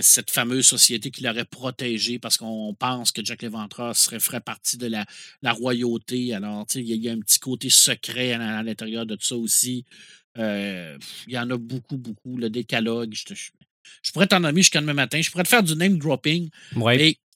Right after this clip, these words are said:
Speaker 1: ces trois séries-là, Le Triangle Secret, L'Histoire Secrète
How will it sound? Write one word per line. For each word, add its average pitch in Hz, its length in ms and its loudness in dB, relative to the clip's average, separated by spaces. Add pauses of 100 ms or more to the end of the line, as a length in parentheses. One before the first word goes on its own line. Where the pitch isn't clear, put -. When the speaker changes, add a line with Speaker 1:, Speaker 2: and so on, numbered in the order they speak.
(260)
Speaker 1:
ces - 240 6
trois 233 260 8
séries-là, 156 640 4 (140)
Le 135 120 -6
Triangle 160 340 -4
Secret, 143 480 -2 (1000)
L'Histoire 165 480 6
Secrète 160 480 6